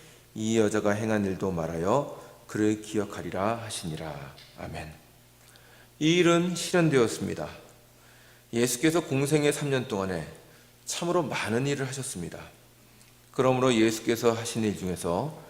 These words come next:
중요한 일, 특별한 일만 복음서에 선별되어 기록되어 있습니다. 그런데 별 기적도 없고 특이한 것도 없어 보이는 이 여인의 행동이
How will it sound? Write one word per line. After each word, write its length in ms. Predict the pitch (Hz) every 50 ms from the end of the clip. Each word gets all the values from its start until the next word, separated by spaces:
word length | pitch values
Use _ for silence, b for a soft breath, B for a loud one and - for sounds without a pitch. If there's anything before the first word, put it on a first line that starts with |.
| B B B B B B -
중요한 600 | - - 139 143 156 160 160 156 147 139 123 110
일, 160 | 95 87 76 - - - - - - - -
특별한 500 | - - - - - 160 151 143 135 127
일만 420 | 107 101 92 90 90 95 107 127 135 B B B B B B B B
복음서에 540 | - 123 117 123 135 131 131 - 131 123 127
선별되어 680 | 127 - 143 139 131 131 120 98 101 104 101 101 101
기록되어 380 | - - 101 98 98 - 98 95
있습니다. 480 | 87 - - - - - - - - - - - - - - - - b b b b b b b -
그런데 300 | - 107 101 110 110 -
별 300 | - - 104 107 113 110
기적도 420 | - 120 95 113 104 - - 123
없고 420 | 104 - - - - 98 92 - - - B B B B B B B B B B B -
특이한 460 | - - 202 175 202 202 190 180 170
것도 220 | 175 160 - 170
없어 340 | 123 104 - - 123 117 98
보이는 420 | 101 101 98 98 95 95 90 82
이 240 | - 110 123 135 131
여인의 320 | 110 95 98 95 95 101 101
행동이 640 | 101 101 95 - 90 85 82 85 87 104 135 139